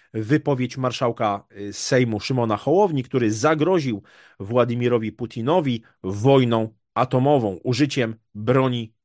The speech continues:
jądrowej przeciwko Rosji, broni jądrowej, której Polska nie posiada. Pytanie, na ile można serio traktować tego typu słowa i co to oznacza dla, e, nie tylko bezpieczeństwa państwa polskiego i naszego narodu, ale także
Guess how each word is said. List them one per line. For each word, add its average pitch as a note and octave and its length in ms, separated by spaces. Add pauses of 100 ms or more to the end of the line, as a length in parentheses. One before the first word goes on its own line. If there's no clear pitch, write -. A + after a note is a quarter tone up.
(120)
jądrowej C#3 680
przeciwko - 640
Rosji, D3 440
broni B2 260
jądrowej, A2 400
której A#2 280
Polska F#2 500 (400)
nie G#2 280
posiada. A2 500 (280)
Pytanie, E3 540 (480)
na C3 180
ile C#3+ 180
można A#2 340 (200)
serio A#2 380
traktować G#2+ 480
tego A#2+ 200
typu G#2+ 240
słowa E3 380
i G3 160
co F3 140
to C#3+ 140
oznacza A#2+ 440
dla, G#2 240 (500)
e, G#2 140
nie F#3 140
tylko E3+ 220
bezpieczeństwa B2 580
państwa A#2+ 320
polskiego B2 580
i G#2 280
naszego A2+ 360
narodu, E3+ 380
ale D#3+ 300
także G#2 480